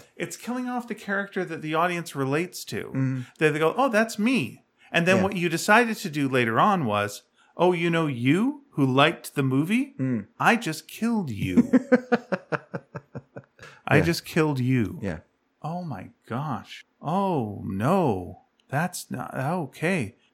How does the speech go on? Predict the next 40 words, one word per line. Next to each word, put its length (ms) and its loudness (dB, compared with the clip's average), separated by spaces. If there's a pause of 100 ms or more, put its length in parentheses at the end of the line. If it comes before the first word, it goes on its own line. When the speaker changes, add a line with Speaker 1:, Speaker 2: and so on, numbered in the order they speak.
(180)
Speaker 1:
All 120 4
right. 220 2
So, 120 0
all 100 2
right. 160 4
So 180 2
at 60 2
what 180 2
po-, 120 -8
all 120 6
right. 140 2
So, 380 2 (280)
okay. 220 0
So 140 2
what 160 8
happens 480 4
just 240 -10
in 160 -6
the 80 -6
movie 240 -4
that 180 -4
you 200 -10
saw? 280 -6
So 140 -10
you 100 -4
saw, 260 -2 (340)
uh, 80 0
is 100 6 (100)
Speaker 2:
Okay, 80 8 (100)
Speaker 1:
there, 80 0
Speaker 2:
so 180 8
the 80 8
Speaker 1:
uh, 20 6
Speaker 2:
movie 300 8
opens 680 2
with 520 2 (100)
Dante 360 6
driving 360 6
up, 300 -4 (300)
sad, 640 2